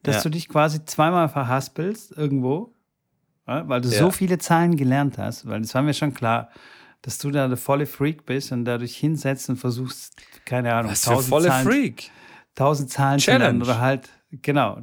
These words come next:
Speaker 1: dass du dich da voll reinsteigerst und da, äh, richtig abgehst. Und meine Hoffnung war, dass du dich dann verhaspelst, vor den fünfzig da irgendwas durcheinander bringst. Und ich ratte halt einfach meine fünfzig Zahlen in, in,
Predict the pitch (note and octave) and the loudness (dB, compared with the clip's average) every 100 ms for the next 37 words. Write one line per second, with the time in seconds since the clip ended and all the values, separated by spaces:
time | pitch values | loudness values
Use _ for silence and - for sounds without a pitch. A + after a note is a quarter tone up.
0 | A#2 A#2+ B2+ - C3+ C3 - C#3+ D3+ D3+ | -10 -6 -4 -6 -6 -8 -4 -2 0 0
1 | D#3+ D3 C#3+ D3+ B2 G#2+ B2+ D3+ B2+ A2+ | 0 0 -2 -4 -4 -4 -4 -8 -8 -6
2 | A#2 A#2 A#2 B2+ B2 C3 C3 C3+ - - | -4 -2 -2 -4 -8 -8 -6 -6 -6 -4
3 | B2+ B2+ A2 D3+ - _ - - - - | -4 -2 -4 -4 -6 _ -20 -20 -18 -4
4 | B2+ D3 E3 D#3+ F#3+ G3 E3+ D3 D3+ D3 | 0 2 4 2 0 -2 -2 -2 -2 -2
5 | C#3 - C#3 C3+ C3 C3 B2+ A2+ G#2 A2 | -4 -4 -6 -6 -4 -4 -4 -4 -4 -6
6 | - E3+ - - - - - E3+ F#3 C#3+ | -6 -8 -8 -14 -18 -12 -2 2 2 2
7 | B2+ - A#2+ A2+ - C#3+ D3+ - A#2 E3 | 0 -2 -4 -4 -6 -8 -8 -4 -4 -4
8 | E3+ E3+ - C#3+ B2+ A#2+ A2+ G2+ A2+ D3+ | -2 -2 -2 -6 -4 -2 -4 -6 -8 -10
9 | - _ _ - - - _ D3+ F3 F3+ | -12 _ _ -20 -20 -20 _ -2 0 0
10 | D3+ D3 D#3 C#3 B2+ B2+ B2 A#2+ A#2+ G#2+ | 0 0 0 -2 -2 -4 -6 -8 -8 -6
11 | A2 G#2 - A2 - A#2 - A#2+ B2+ B2+ | -4 -6 -8 -10 -10 -14 -6 -4 -2 -4
12 | A2+ A#2 - F#3+ | -4 -6 -8 -10